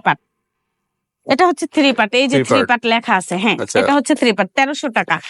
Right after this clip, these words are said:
Speaker 2: মানে
Speaker 1: এটা
Speaker 2: থ্রি
Speaker 1: হচ্ছে
Speaker 2: পার্ট কি
Speaker 1: আরেকটা
Speaker 2: কি আছে
Speaker 1: ডিজাইন।
Speaker 2: একটু বলে দেন।
Speaker 1: এটার
Speaker 2: প্লাজো
Speaker 1: মধ্যে
Speaker 2: আছে
Speaker 1: একটা
Speaker 2: মনে হয় না?
Speaker 1: প্লাজো আছে, একটা শর্ট নাইটি আছে, আর একটা ফুল কোটি আছে।
Speaker 2: ওকে।
Speaker 1: ফুল কোটি হচ্ছে এই যে
Speaker 2: এই
Speaker 1: এটা।
Speaker 2: যে শর্টের এরকম,
Speaker 1: হ্যাঁ,
Speaker 2: এটা
Speaker 1: হ্যাঁ।
Speaker 2: কোটির উপরে
Speaker 1: হ্যাঁ,
Speaker 2: এরকম।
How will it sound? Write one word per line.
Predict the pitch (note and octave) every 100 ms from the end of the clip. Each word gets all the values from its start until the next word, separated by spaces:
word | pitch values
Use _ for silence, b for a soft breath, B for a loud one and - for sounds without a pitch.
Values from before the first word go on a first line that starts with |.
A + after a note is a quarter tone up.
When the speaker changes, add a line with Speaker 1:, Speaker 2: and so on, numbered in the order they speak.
| -
Speaker 2:
মানে | B2+ C3
Speaker 1:
এটা | D3
Speaker 2:
থ্রি | F4+
Speaker 1:
হচ্ছে | F#4 F#3
Speaker 2:
পার্ট | D#4+
কি |
Speaker 1:
আরেকটা | G3 F3+ -
Speaker 2:
কি |
আছে | A3+
Speaker 1:
ডিজাইন। | G3 G#3+
Speaker 2:
একটু | F3 C#3+
বলে | D3 C#3
দেন। | D#3+
Speaker 1:
এটার | A#3+ - - - - C#4+
Speaker 2:
প্লাজো | D#4+
Speaker 1:
মধ্যে | E4 D4
Speaker 2:
আছে |
Speaker 1:
একটা | E4+
Speaker 2:
মনে | -
হয় | E4+
না? |
Speaker 1:
প্লাজো | E4+ E4+ D4 E4+
আছে, | F4 F4
একটা | D#4 E4+
শর্ট | - C#4+ C4+
নাইটি | D4 D4 D4
আছে, | D#4+ D#4
আর | D#4
একটা | C4 -
ফুল | C#4+ - B3+
কোটি | B3+ B3 - A3
আছে। | E3+ -
Speaker 2:
ওকে। | G#2+ F#2+ G2+ G2 A2
Speaker 1:
ফুল | - F4 D#4+
কোটি | D#4 D4 F#4+
হচ্ছে | E4+ F#4+
এই | D4+
যে | B3+
Speaker 2:
এই | A#3+
Speaker 1:
এটা। | F3+
Speaker 2:
যে | G3+
শর্টের | E3+ E3 D#3 E3+
এরকম, | D#3+ F#3+ A#3+ B3+
Speaker 1:
হ্যাঁ, | - B3 A#3+
Speaker 2:
এটা | C3+
Speaker 1:
হ্যাঁ। | C3
Speaker 2:
কোটির | C#3 C#3 C#3
উপরে | B2 C3+ B2+
Speaker 1:
হ্যাঁ, | B2 F3
Speaker 2:
এরকম। | D3 A3